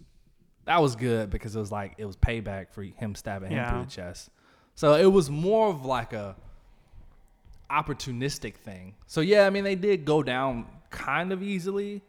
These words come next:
Speaker 1: but at the same time, I guess I looked at it as, like, none of it was just pure, like,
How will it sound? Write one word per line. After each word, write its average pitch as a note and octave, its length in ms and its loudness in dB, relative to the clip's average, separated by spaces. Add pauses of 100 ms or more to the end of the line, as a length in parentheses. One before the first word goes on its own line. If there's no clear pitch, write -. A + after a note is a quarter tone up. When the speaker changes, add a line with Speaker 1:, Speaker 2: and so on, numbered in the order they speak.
(320)
Speaker 1:
but C#3+ 200 -2
at D#3 140 -2
the B2+ 80 -8
same D3 340 -8
time, C3 300 -6
I A#2+ 60 -4
guess A#2+ 200 -6
I A#2 80 -4
looked A#2 260 -8
at A2+ 80 -6
it G#2+ 100 -10
as, G#2 140 -10
like, G2+ 320 -8 (540)
none D3 360 0
of C3 160 2
it B2 40 0
was A#2+ 280 -4
just - 440 -10
pure, B2+ 320 -2
like, G#2+ 280 -4